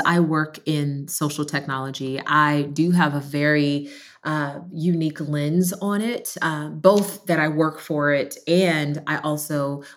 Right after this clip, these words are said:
work in ministry and I'm a mom to, you know, young boys. And so I sit at the nexus of all of these different perspectives. And one thing I've recognized is that while social media does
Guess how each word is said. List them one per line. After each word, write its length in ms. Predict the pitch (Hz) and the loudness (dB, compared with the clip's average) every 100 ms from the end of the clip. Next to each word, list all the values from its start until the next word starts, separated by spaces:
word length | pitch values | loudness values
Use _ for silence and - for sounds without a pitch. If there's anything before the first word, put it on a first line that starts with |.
| - | -6
work 240 | 156 151 | -4 -2
in 160 | 147 139 | -4 2
ministry 720 | 165 180 175 - 147 143 143 - | 4 4 4 0 0 0 -4 0
and 360 | 185 196 175 | 2 4 2
I'm 220 | - 156 | 0 -2
a 60 | 143 | -4
mom 720 | 135 160 190 160 147 143 147 | -2 0 2 2 0 -4 -8
to, 460 | - 147 143 143 143 | -2 0 0 -4 -6
you 60 | 147 | -6
know, 160 | 135 | -6
young 320 | 143 139 143 | -6 -6 -4
boys. 420 | 156 220 160 143 143 - - - | -2 2 2 0 -4 -8 -8 2
And 180 | 202 | 2
so 400 | 202 220 202 190 185 | 4 4 4 4 2
I 60 | |
sit 220 | 180 - 453 | -2 2 0
at 100 | 453 | 2
the 80 | 175 | 2
nexus 580 | 147 165 - 165 151 | 2 -2 -2 -4 -4
of 120 | 151 - | -6 -10
all 440 | 165 165 180 196 180 | -4 2 4 6 4
of 100 | 175 | 4
these 160 | 156 | 0
different 320 | 151 147 147 - | 2 -4 -6 -12
perspectives. 720 | 147 - 143 147 156 143 143 - - - _ | -12 -6 -4 -4 -4 -4 -6 -12 -18 -20 _
And 160 | 196 202 | 2 4
one 220 | 277 508 | 2 2
thing 220 | 403 294 - | 2 2 4
I've 400 | 170 165 160 151 | 2 4 2 2
recognized 920 | 151 151 151 160 147 139 135 135 - - | 0 -2 0 -2 -2 -2 -4 -8 -10 -2
is 220 | 160 - | -2 0
that 440 | 151 147 143 143 - _ _ _ _ | 0 0 -2 -6 -20 _ _ _ _
while 220 | 175 175 | 2 4
social 500 | - 214 269 - 214 | 2 -2 -2 -2 0
media 640 | 185 175 175 160 147 143 147 - 143 | 4 4 4 2 -2 -4 -8 -12 -4
does 480 | 165 180 175 170 | 0 2 2 0